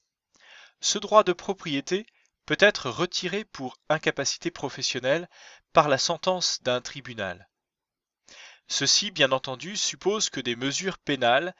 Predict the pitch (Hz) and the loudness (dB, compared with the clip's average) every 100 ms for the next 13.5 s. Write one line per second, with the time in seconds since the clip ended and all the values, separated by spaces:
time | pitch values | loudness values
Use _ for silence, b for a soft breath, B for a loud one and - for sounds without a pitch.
0 | b b _ - 135 131 113 123 160 175 | b b _ -2 2 2 2 2 0 -4
1 | b b _ - - 180 - - 180 147 | b b _ -4 6 6 6 0 -2 -4
2 | 220 - 143 - - 139 131 107 110 - | -12 -12 -14 -10 -10 -8 -8 -8 -6 4
3 | 175 156 - 127 113 120 b b b _ | 6 6 2 0 -4 -8 b b b _
4 | 135 180 190 180 170 - - 185 - 160 | 2 4 4 2 0 -2 -6 -6 -6 -4
5 | 143 - 120 123 139 120 117 120 - 139 | -2 -2 0 -2 -2 -4 -2 -2 -4 -10
6 | 120 113 107 - - - - - _ _ | -12 -12 -14 -18 -20 -18 -18 -18 _ _
7 | _ _ _ _ - 143 160 254 196 170 | _ _ _ _ 0 2 2 -4 -6 -4
8 | 170 254 277 - 147 139 135 143 135 135 | -2 -2 -4 -10 -6 -4 -4 -4 -4 -2
9 | 190 139 117 127 127 - 135 - - 160 | -2 -4 -8 -4 -4 0 0 0 -8 -4
10 | 117 110 147 196 170 139 135 117 127 - | -4 -4 -8 -2 -2 0 -4 -6 -8 -10
11 | b b b b _ _ _ _ - 175 | b b b b _ _ _ _ -2 2
12 | 226 190 156 - 156 160 170 135 143 127 | 2 2 0 0 0 0 2 2 2 0
13 | 120 117 - 170 226 | 0 0 0 -2 -8